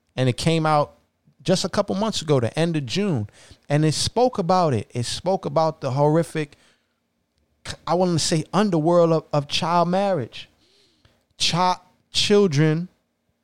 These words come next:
like, young children are marrying,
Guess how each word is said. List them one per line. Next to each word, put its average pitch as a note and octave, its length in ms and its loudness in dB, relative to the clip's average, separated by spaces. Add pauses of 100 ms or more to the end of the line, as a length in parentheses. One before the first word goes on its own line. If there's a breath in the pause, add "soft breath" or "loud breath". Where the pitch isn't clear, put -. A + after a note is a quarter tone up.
(1000)
like, A#2+ 320 -4 (1900)
young D#3 460 0
children B2+ 720 0 (1600)
are B2+ 120 2
marrying, B2+ 960 0